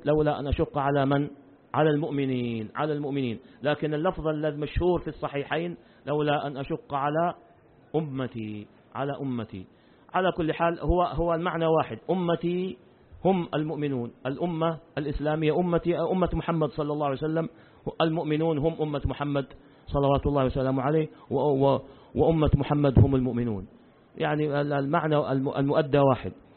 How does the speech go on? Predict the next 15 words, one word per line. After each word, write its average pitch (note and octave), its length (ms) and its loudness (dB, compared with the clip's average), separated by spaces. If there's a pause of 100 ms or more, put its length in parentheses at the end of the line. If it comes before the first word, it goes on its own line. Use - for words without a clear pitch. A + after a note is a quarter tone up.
(260)
لكن D3+ 380 2
المشهور D3+ 720 4
عند C#3+ 180 -4
الشيخين D#3 640 0
لفظ - 280 -2 (120)
الصحيحين: D3+ 680 -2 (200)
"لولا D3 320 2
أن C#3+ 80 -4
أشق - 320 0
على C#3+ 380 -2
أمتي، B2+ 840 -2 (300)
على C3 240 -2
أمتي"، A#2+ 440 -2 (280)
الأمة C3 440 0 (120)
المحمدية. A#2 680 -2